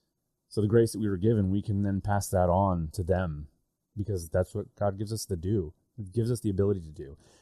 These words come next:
Do you wanna be that medium for grace for those people out there who are hurting? Because it's not like we're gonna be able to convince them of this, but God's grace can make everything real,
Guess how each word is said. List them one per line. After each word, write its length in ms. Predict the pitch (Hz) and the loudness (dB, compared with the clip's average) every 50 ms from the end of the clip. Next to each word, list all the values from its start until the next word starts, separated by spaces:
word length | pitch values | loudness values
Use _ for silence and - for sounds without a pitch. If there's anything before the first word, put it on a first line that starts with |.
| _ _ _ _ - | _ _ _ _ -2
Do 120 | 98 107 | 2 4
you 120 | 113 123 | 6 6
wanna 160 | 131 147 151 147 | 6 6 6 8
be 120 | 139 151 | 8 6
that 160 | 147 139 - 107 | 6 6 4 4
medium 420 | 113 123 139 143 151 135 131 120 | 4 4 6 6 6 4 4 2
for 80 | 113 110 | 0 0
grace 320 | 101 117 113 113 107 - | 2 4 4 4 2 0
for 120 | - 107 | -2 0
those 240 | 101 107 107 110 107 | 2 2 2 2 0
people 360 | - - 123 123 120 110 110 | 0 -2 -2 0 0 2 2
out 140 | 107 104 98 | 2 2 2
there 140 | 98 98 90 | 0 -2 -2
who 120 | 95 95 | -2 -2
are 60 | 95 98 | -2 0
hurting? 400 | 117 139 143 113 85 78 78 - _ _ _ _ _ _ | 0 0 0 0 -2 -2 -6 -10 _ _ _ _ _ _
Because 180 | - 135 156 151 | 4 6 6 6
it's 100 | 139 131 | 6 4
not 160 | 156 170 180 | 2 2 4
like 120 | 170 156 135 | 2 2 2
we're 80 | 123 | 0
gonna 140 | 113 127 120 | 0 2 4
be 80 | 110 123 | 4 4
able 100 | 113 101 | 4 4
to 80 | 101 | 2
convince 400 | - 101 92 85 90 90 87 - | 0 -2 -2 -2 -2 -4 -4 -8
them 300 | - 85 78 60 65 76 - _ _ _ _ _ _ | -10 -12 -14 -14 -16 -18 -20 _ _ _ _ _ _
of 160 | - 95 82 82 | -10 -10 -8 -8
this, 380 | 87 76 60 - - - - _ _ _ _ _ _ | -10 -10 -10 -12 -14 -16 -18 _ _ _ _ _ _
but 160 | - 123 127 | -2 -2 2
God's 320 | 110 131 120 117 113 101 95 | 2 2 2 2 0 -2 -4
grace 360 | 85 101 104 101 95 90 - | -4 0 2 2 2 0 -2
can 180 | - 92 90 90 | -4 -4 -4 -2
make 200 | 87 85 - - | -2 -4 -4 -4
everything 400 | 87 82 82 78 - 80 78 73 | -4 -6 -6 -8 -8 -8 -8 -8
real, 340 | 78 76 67 50 - - | -8 -8 -10 -12 -14 -20